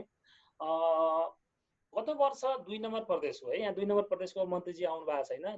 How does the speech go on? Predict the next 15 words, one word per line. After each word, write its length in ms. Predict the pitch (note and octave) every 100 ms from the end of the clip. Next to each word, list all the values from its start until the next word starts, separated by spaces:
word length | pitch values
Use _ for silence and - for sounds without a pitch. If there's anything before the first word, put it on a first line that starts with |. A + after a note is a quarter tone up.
| -
दुई 120 | D#3+ A3
नम्बर 180 | B3+
प्रदेशले 560 | B3+ G3 F#3+ G#3 - A3
गरेको 400 | A3 E3+ F#3+ G3+
एउटा 160 | A3+ C#4+
राम्रो 540 | C#4 F4 - F#4 D#4+
सुधार 440 | - F3+ E3+ D3+
है, 100 | D3+
ठुलो 340 | - _ A3+ C#4+
सुधार 360 | - G3+ G3
एउटा 180 | F#3+ F#3
मैले 200 | F#3 F3+
के 160 | F#3 F#3
पाएँ 260 | D#3+ D3
भने, 340 | A2+ - F#3+